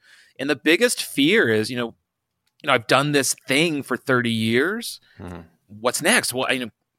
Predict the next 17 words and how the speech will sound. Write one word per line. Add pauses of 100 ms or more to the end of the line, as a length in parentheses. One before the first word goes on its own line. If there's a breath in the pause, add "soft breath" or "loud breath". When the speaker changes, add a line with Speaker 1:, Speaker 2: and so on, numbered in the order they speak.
(300)
Speaker 1:
and
I
was
like,
"Well,
you
could
teach,
or
you
could
start
another
business,
or
you
could